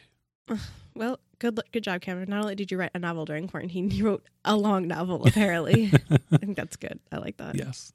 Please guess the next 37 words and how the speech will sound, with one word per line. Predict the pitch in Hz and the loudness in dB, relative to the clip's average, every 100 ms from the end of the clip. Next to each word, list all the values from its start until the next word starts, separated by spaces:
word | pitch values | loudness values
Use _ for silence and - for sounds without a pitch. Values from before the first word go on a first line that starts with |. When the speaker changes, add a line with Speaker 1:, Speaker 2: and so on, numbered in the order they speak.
| 147 | -2
Speaker 2:
Like, | 131 - | 0 4
I'm | 143 | 6
enjoying | 160 123 127 98 | 8 8 6 4
it | 143 | -4
for | - 156 | -6 -6
sure. | - 170 165 | -4 -8 -6
Speaker 1:
Mm-hmm. | 190 175 180 - _ _ _ _ _ | -6 -6 -8 -14 _ _ _ _ _
Speaker 2:
I'm | 120 | -2
supposed | 113 113 113 117 | 2 4 4 4
to | |
be | 117 | 2
eating, | 110 107 156 | 2 0 0
reading | 127 107 101 | 2 4 2
it | - | -2
for | - 123 | -4 -4
editing, | 123 104 104 104 | 0 -2 -2 -2
and | 120 | 0
I | 107 | 0
just | 107 107 | 0 -2
kinda | - 107 104 | -2 -4 -4
started | - 147 147 | -4 -6 -6
reading | 143 151 160 | -6 -6 -8
it. | 175 - | -10 -4
Speaker 1:
<laughs> | - | 2
Speaker 2:
So, | 247 127 120 226 - 294 247 | 6 8 10 10 6 -10 2
Speaker 1:
Reading | 226 185 | 10 12
Speaker 2:
good | 143 | 12
Speaker 1:
it | |
for | |
Speaker 2:
job. | 120 95 98 | 10 10 10
Speaker 1:
reading. | - 151 - 320 123 - _ _ | 12 12 10 6 4 -2 _ _
Speaker 2:
<laughs> | 135 - 135 - 135 - | 0 2 -2 0 -2 -2
Speaker 1:
That's | 127 - | -4 -6
funny. | - - 165 220 - _ _ _ - | -16 -12 -10 -12 -16 _ _ _ -6
Well, | 208 214 214 208 _ - | -2 0 -2 -4 _ -8
good. | 311 196 165 _ _ _ | -4 -4 -4 _ _ _
Speaker 2:
Yep. | - 175 | -6 -6